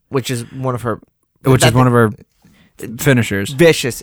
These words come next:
Speaker 1: It, it almost looks like she's ripping the legs out of the socket the
Speaker 2: Yeah,
Speaker 1: way she holds
Speaker 2: which,
Speaker 1: them up.
Speaker 2: which is perfect for Rhea Ripley.
Speaker 1: Yeah.
Speaker 2: Um, this was my favorite segment, what happened next.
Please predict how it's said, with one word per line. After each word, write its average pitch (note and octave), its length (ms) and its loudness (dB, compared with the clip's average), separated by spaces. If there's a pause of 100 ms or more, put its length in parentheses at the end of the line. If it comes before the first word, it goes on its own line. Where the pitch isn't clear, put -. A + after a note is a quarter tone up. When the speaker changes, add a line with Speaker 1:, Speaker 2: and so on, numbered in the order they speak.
Speaker 1:
It, C#3+ 200 -2
it D3+ 100 -8
almost E3+ 260 -4
looks D#3 120 -10
like C#3+ 100 -8
she's A#2+ 140 -6
ripping C3+ 340 -2
the B2+ 80 -6
legs C3 240 -2
out A#2 120 0
of A2+ 80 -8
the A#2+ 40 -10
socket B2 340 -6
the A#2+ 60 0
Speaker 2:
Yeah, G#2 40 0
Speaker 1:
way A#2 40 -6
she - 60 -8 (120)
holds A#2+ 40 2 (120)
Speaker 2:
which, A#2+ 80 -4
Speaker 1:
them A2+ 80 -6
up. - 180 -10
Speaker 2:
which B2+ 260 0
is A2 80 0
perfect B2 320 0
for G#2 100 -2
Rhea G2+ 220 0
Ripley. G2+ 320 -4
Speaker 1:
Yeah. G2 240 -8 (720)
Speaker 2:
Um, A#2 500 2 (360)
this F#3+ 280 4
was B2+ 140 0
my A2+ 140 2
favorite G2+ 380 0
segment, F#2+ 420 -6
what G#2 160 -4
happened G2 260 -2
next. G#2 400 -10